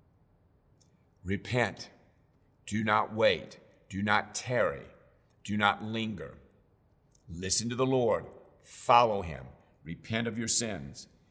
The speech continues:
He is patient with you. He does not want you to perish. He wants you to come to repentance. But the day of the Lord is gonna come like a thief. The heavens will disappear, verse ten,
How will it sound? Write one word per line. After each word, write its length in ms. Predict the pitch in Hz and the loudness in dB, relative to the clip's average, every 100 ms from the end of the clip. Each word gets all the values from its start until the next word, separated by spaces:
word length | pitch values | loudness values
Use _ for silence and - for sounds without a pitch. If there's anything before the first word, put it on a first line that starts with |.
| _ | _
He 220 | - 95 | -6 -2
is 140 | 110 - | 0 0
patient 480 | - 131 127 127 113 | 0 0 0 -4 -2
with 260 | 131 135 | -2 -2
you. 180 | 82 - - - | -8 -12 -18 -20
He 140 | - 85 | -12 -6
does 240 | 92 - | -4 -2
not 200 | 101 104 | 0 0
want 240 | 117 113 | -2 -2
you 60 | 131 | -4
to 80 | 131 | -4
perish. 600 | 127 151 147 78 - - - _ _ _ _ | 0 2 4 2 -4 -12 -16 _ _ _ _
He 120 | - 90 | -10 -4
wants 300 | 101 98 110 | -2 -2 -2
you 60 | |
to 80 | 110 | -4
come 260 | - 113 120 | 0 0 0
to 60 | |
repentance. 640 | 123 - 139 127 80 - - _ _ _ _ _ _ _ _ _ _ _ _ _ - - | -4 0 0 0 -4 -6 -8 _ _ _ _ _ _ _ _ _ _ _ _ _ -14 10
But 880 | 123 170 117 - - - - - _ _ _ _ - | 12 12 12 4 -14 -18 -20 -20 _ _ _ _ -12
the 80 | 90 | 0
day 200 | 120 131 | 2 2
of 60 | |
the 60 | 131 | 4
Lord 240 | 143 170 | 8 8
is 120 | 135 | 8
gonna 160 | 131 123 | 2 0
come 200 | 120 120 | 2 2
like 140 | 120 | 0
a 60 | 104 | -2
thief. 420 | - 147 98 - - - _ _ _ _ _ _ _ _ - | 0 0 0 -8 -20 -20 _ _ _ _ _ _ _ _ -12
The 80 | |
heavens 420 | - 123 120 90 95 | 6 8 8 0 -6
will 100 | 101 | -6
disappear, 440 | 107 - 123 123 | -4 -4 -2 -2
verse 200 | 95 92 | -2 -6
ten, 280 | - 85 69 | -6 -8 -10